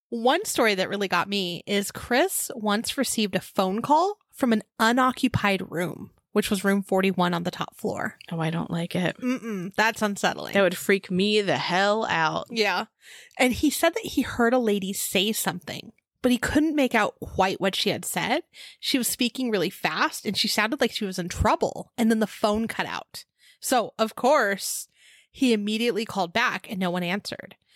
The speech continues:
Speaker 1: So he's like, "Okay, I'm gonna run up to the room." So he goes up to the room, and no one was there. When he got back to his chair downstairs,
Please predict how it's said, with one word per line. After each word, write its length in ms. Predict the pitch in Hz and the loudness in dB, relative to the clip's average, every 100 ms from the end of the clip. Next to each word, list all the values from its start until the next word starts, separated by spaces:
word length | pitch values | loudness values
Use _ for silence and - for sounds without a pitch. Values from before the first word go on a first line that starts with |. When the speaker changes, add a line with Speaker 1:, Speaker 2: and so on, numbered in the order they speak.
| _ - | _ -6
Speaker 1:
So 220 | - 196 | 0 2
he's 80 | 185 | 2
like, 120 | 180 | 2
"Okay, 380 | 214 247 185 - - | 2 2 0 -4 -4
I'm 140 | 196 | 0
gonna 100 | 196 | 2
run 160 | 196 190 | 4 2
up 80 | 180 | 0
to 80 | 190 | -4
the 60 | |
room." 220 | 175 147 - | -4 -4 -4
So 120 | 185 | -6
he 60 | 156 | 0
goes 160 | 226 | 0
up 120 | 294 | 0
to 80 | - | -2
the 80 | 311 | 0
room, 320 | 269 185 185 - _ - | 2 2 -2 -8 _ 0
and 240 | 196 190 | 2 4
no 120 | 185 | 2
one 220 | 175 190 196 | 2 2 0
was 200 | 180 - | -2 -4
there. 420 | 123 80 - - _ | -4 -4 -8 -12 _
When 140 | 220 226 | 2 2
he 100 | 220 | 4
got 260 | 220 233 | 4 2
back 220 | - 247 - | 2 0 0
to 80 | |
his 160 | 247 - | -4 -2
chair 300 | - 214 190 | -2 0 0
downstairs, 960 | 185 180 175 - 285 311 262 190 - | 0 -4 -4 -2 0 2 2 2 -4